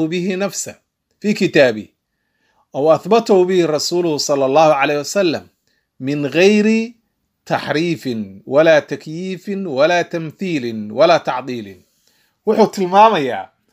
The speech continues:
marka uu ka hadlayo sifaatka Ilaahay in la sugayo.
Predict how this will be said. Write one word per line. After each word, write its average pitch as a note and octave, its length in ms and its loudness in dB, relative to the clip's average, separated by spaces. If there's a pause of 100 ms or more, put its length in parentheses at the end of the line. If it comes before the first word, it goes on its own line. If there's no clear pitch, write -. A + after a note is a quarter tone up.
(140)
marka G3+ 280 -4
uu F3 160 -4
ka - 140 -8
hadlayo D#3 380 2
sifaatka E3 600 -2
Ilaahay D#3 380 2
in D3 120 -6
la C3 80 -6
sugayo. A#2+ 480 -6